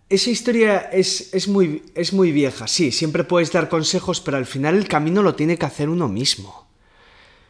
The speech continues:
El ser humano ha delegado mucha, muchas de sus responsabilidades a otros seres humanos. Yo qué sé, tienes una televisión en casa, tienes agua caliente, hay muchas cosas que tenemos hoy en día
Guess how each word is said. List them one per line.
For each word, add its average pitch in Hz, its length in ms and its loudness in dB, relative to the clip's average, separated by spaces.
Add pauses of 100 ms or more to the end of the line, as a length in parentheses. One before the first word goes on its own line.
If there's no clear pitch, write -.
(760)
El 151 120 0
ser 262 180 4
humano 123 540 2
ha 156 120 -2
delegado 180 440 4
mucha, 175 800 0
muchas 160 360 -4
de 170 100 -4
sus 160 180 -4
responsabilidades 147 920 0
a 139 60 4
otros 147 320 2
seres 131 320 -2
humanos. 104 600 -8
Yo 143 140 -6
qué 147 100 -8
sé, 131 160 -4
tienes 139 320 -6
una 143 160 -4
televisión 123 480 -4
en 117 120 -10
casa, 160 500 -2
tienes 131 320 -4
agua 123 240 -6
caliente, 156 560 -2
hay 147 100 0
muchas 165 320 -6
cosas 156 280 -6
que 151 100 -8
tenemos 143 440 -6
hoy 147 120 -4
en 139 140 -4
día 151 360 -4